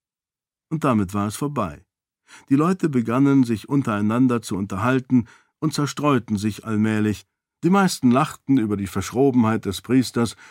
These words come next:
und die Abstrusität theologischer Argumente. Sarene fiel auf, dass es sich beim Großteil des Publikums um Adlige handelte. Es musste den Guillaume viel Mühe gekostet haben,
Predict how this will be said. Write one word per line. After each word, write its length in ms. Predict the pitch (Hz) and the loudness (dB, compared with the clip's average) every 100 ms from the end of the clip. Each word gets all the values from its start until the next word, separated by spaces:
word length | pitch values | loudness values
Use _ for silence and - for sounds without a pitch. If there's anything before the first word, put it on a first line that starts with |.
| - | -4
und 180 | 139 135 | -2 2
die 180 | 127 127 | 2 2
Abstrusität 960 | 131 - - 123 110 101 - 143 135 | -6 -8 -4 -2 0 -2 0 2 2
theologischer 760 | - 113 101 120 131 107 - 107 | 0 0 2 2 2 -2 -4 -4
Argumente. 760 | 110 104 110 120 113 98 101 90 _ _ _ - - _ | -4 -2 0 0 0 0 -2 -4 _ _ _ -20 -20 _
Sarene 540 | - 131 113 135 175 214 | 0 2 4 2 2 0
fiel 220 | - 156 | 0 -2
auf, 280 | 87 160 - - - | 0 -4 -8 -20 -8
dass 180 | 131 131 | -6 -2
es 120 | 147 | -2
sich 180 | 151 - | -2 0
beim 200 | 123 110 | -2 0
Großteil 680 | 95 139 190 - 120 110 101 | 0 -2 -2 -2 -2 0 -2
des 160 | 104 | -4
Publikums 680 | - 135 127 131 - 135 131 | -2 -2 0 0 0 -2 0
um 240 | 123 120 | -2 -2
Adlige 540 | - 165 139 107 101 101 | 0 -4 -2 -2 0 0
handelte. 540 | 117 110 104 110 98 - _ _ _ _ | 2 2 0 0 0 -4 _ _ _ _
Es 240 | 127 113 - | -4 -4 0
musste 320 | 131 - 160 | -2 0 0
den 240 | 156 143 | 2 2
Guillaume 480 | 120 113 110 131 151 | 2 2 2 0 -2
viel 300 | 135 160 147 | -4 0 2
Mühe 340 | 123 190 131 | 4 4 2
gekostet 540 | 98 101 120 113 123 107 | 0 -2 -2 -2 -4 -2
haben, 320 | 113 110 107 | -2 0 -2